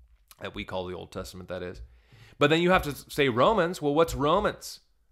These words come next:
Romans is, you know, Paul's magnum opus, as they call it. Romans one, he's thanking God. He's talking about being a bondservant, an apostle.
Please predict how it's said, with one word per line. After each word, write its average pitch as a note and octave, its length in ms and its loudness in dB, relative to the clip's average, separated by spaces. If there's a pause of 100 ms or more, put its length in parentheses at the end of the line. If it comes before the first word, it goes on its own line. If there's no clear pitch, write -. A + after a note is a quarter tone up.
Romans C3 320 -2
is, B2 180 -8
you B2 140 -8
know, A2 80 -4
Paul's B2 400 0
magnum A2+ 420 -2
opus, A#2 320 0
as G#2 140 -4
they G2 120 -6
call G#2 300 -2
it. - 100 -6 (800)
Romans C3+ 380 2
one, D3 460 4 (1160)
he's - 220 -6
thanking C3+ 360 -2
God. C3+ 380 8
He's B2 120 -4
talking B2+ 380 2
about A#2 380 2
being B2 180 -4
a G#2+ 40 -4
bondservant, C3 720 2
an G#2 60 -4
apostle. C3 640 -2